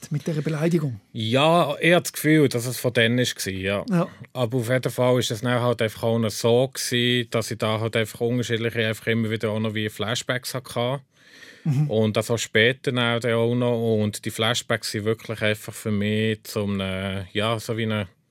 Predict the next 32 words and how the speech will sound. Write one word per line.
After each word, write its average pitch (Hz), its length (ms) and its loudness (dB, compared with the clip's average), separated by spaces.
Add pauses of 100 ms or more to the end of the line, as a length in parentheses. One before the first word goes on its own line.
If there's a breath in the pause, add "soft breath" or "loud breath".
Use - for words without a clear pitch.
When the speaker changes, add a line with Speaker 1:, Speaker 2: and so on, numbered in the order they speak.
(380)
Speaker 2:
größeres 113 400 0
Problem 104 460 0
geworden, 95 420 -4
weil 98 280 -2
ich 104 80 -2
da 104 160 -4
wirklich 107 320 -4
einfach 104 340 -2
ab 101 120 -8
und 107 140 -4
zu 107 160 -4
noch 104 140 -4
die - 100 -8
Stimme 117 320 0
im 117 100 0
Kopf 110 300 -4
von 107 160 -4
meinem 113 160 -2
Vater, 113 400 -4
der 110 120 -2
mir 107 280 0
gesagt 113 360 -2
hat, 113 400 -6
"Du 107 60 0
jetzt 110 160 -4
unbedingt 107 340 -4
dein 101 80 -14
Zimmer 113 380 -2
aufräumen, 110 420 -2
es 101 80 -6
ist 104 160 -10
ein 107 80 -12